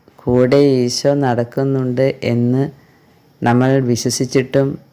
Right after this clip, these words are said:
പലപ്പോഴും ദേഷ്യപ്പെടാൻ, പെടാനും കോപിക്കാനുമൊക്കെ ഇടവന്നിട്ടുണ്ട്. ചെറിയ ചെറിയ കാര്യങ്ങൾ നമ്മുടെ ജീവിതത്തിൽ വരുമ്പോൾ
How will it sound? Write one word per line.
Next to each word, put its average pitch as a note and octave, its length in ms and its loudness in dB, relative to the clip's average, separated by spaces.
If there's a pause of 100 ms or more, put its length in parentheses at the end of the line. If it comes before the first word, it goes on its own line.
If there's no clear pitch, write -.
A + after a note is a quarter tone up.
(560)
പലപ്പോഴും D3+ 840 0 (240)
ദേഷ്യപ്പെടാൻ, B2+ 960 0 (280)
പെടാനും A#2+ 640 0 (540)
കോപിക്കാനുമൊക്കെ C#3 1040 0
ഇടവന്നിട്ടുണ്ട്. B2 760 -2 (1160)
ചെറിയ D3+ 440 2
ചെറിയ E3+ 360 0 (120)
കാര്യങ്ങൾ C3 580 -4 (920)
നമ്മുടെ C3 280 2
ജീവിതത്തിൽ C3 540 0
വരുമ്പോൾ A#2+ 340 0